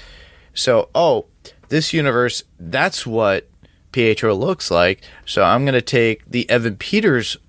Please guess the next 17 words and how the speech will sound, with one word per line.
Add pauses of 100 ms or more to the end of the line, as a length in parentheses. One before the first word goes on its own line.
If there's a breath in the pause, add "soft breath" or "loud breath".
version, (1000 soft breath)
and
he
looks
similar.
He's
got
the
hair,
he's
got
the
white
hair
and
everything
else,